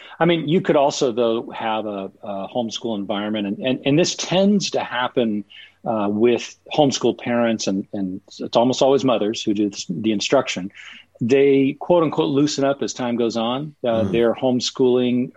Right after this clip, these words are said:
Speaker 1: less and less resembles conventional schooling structures
Speaker 2: Interesting.
Speaker 1: as they gain more confidence, uh, and comfort with the material and how they wanna
Speaker 2: Right.
Speaker 1: do things, and they customize it. So I think as time goes on, it might be less likely that it would, uh, resemble what you'd find in a,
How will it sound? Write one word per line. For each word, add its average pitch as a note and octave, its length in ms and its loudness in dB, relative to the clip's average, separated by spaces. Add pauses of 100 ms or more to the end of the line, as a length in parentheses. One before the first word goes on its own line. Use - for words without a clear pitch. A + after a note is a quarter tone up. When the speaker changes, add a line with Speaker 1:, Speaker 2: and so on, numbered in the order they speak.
(120)
Speaker 1:
less C3+ 440 0
and C3+ 100 2
less C#3 260 2
resembles B2 800 2
conventional A2+ 560 0
schooling A2+ 420 0
structures E3 680 -2
Speaker 2:
Interesting. G2 400 -8
Speaker 1:
as G2 140 0
they A2+ 120 4
gain A2+ 360 2
more G#2+ 200 2
confidence, E3 880 0 (100)
uh, A#2 60 -2
and G#2+ 540 0
comfort C#3+ 420 2
with A2 180 -2
the G#2 60 -4
material D3+ 720 2
and G2 100 -4
how A2+ 120 0
they A2 100 2
wanna G#2+ 240 -2
Speaker 2:
Right. F2+ 80 -2
Speaker 1:
do C#3+ 160 4
things, B2+ 400 0
and G2+ 80 0
they F#2 80 -2
customize G#2 640 -2
it. G2 120 -4 (320)
So E3+ 140 2
I C#3+ 40 4
think C#3 140 2
as B2 100 -4
time D#3+ 260 0
goes B2 220 2
on, C#3+ 200 2
it A#2+ 40 -2
might A#2 180 -2
be G#2+ 120 -2
less A2 420 -2
likely G#2 400 -2
that G2+ 100 -4
it G2+ 80 -4
would, G#2 380 -6
uh, G#2+ 160 -4
resemble G#2 680 -2 (300)
what A2 160 -2
you'd G2+ 160 -4
find G2+ 320 -4
in F#2+ 80 -4
a, F#2 160 -8